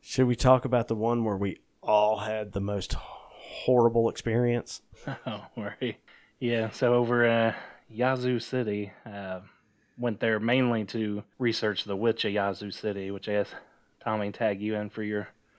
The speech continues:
Speaker 2: your history part. <laughs>
Speaker 1: Okay. Uh, this, I wouldn't consider this as much legend as, or I would consider this more as a legend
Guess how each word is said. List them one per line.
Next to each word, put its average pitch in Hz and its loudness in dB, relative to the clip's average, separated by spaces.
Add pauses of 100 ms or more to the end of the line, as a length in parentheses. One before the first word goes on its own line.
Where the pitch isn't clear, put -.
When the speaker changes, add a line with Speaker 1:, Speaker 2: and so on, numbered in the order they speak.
(1040)
Speaker 2:
your 165 6
history 139 4
part. 143 2 (680)
<laughs> 185 4 (520)
Speaker 1:
Okay. 85 -2 (420)
Uh, 139 2
this, 180 2 (1040)
I 135 12
wouldn't 147 12
consider 117 4
this 104 0 (160)
as 107 0
much 107 0
legend 143 -4 (160)
as, 110 0
or 113 2
I 127 2
would 139 2
consider 113 -2
this 101 -6
more 104 2
as 98 -4
a 95 -6
legend 98 -8